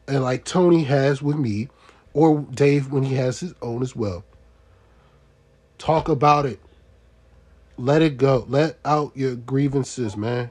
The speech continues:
At the end of the day, no one is gonna, no, we are, he-, at the end of the day, we are here to help. We are here to comfort people. Tomorrow is not promised.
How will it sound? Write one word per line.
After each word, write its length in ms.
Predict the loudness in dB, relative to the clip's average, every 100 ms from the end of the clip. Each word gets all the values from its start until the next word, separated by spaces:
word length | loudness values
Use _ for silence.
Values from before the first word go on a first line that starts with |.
| _ -14
At 100 | -10
the 80 |
end 160 | -2 0
of 80 | 0
the 80 | 0
day, 380 | 0 0 -2 -8 _ _ _ _ _ _ _ _ -20 _ _ _ _ _ _ _ -12
no 360 | 2 6 6
one 420 | 6 4 2 -2 -10 -20 _
is 160 | -6 -2
gonna, 480 | 0 0 -2 -4 -8 -6
no, 440 | 0 2 0 -4 _
we 240 | -10 -2 2
are, 220 | 2 -2
he-, 280 | -10 -14 -16 _ -12
at 140 | -10
the 40 | -4
end 140 | -4
of 60 | -2
the 60 | -2
day, 60 |
we 180 | -2 -2
are 140 | -2
here 260 | -4 -4 -4
to 200 | -6 -8
help. 400 | -4 -4 -4 -14 _ _ _ _ _ _ -10
We 140 | -6
are 100 | -4
here 160 | -2 -4
to 100 | -4
comfort 500 | -8 -6 -6 -10 -14
people. 340 | -14 -14 -20 -20 _ _ _ _ _ _ _ _ _ _ _
Tomorrow 500 | -8 -2 0 0 -2
is 200 | -4 -4
not 320 | -2 -4 -4
promised. 600 | -4 0 0 0 -8 -16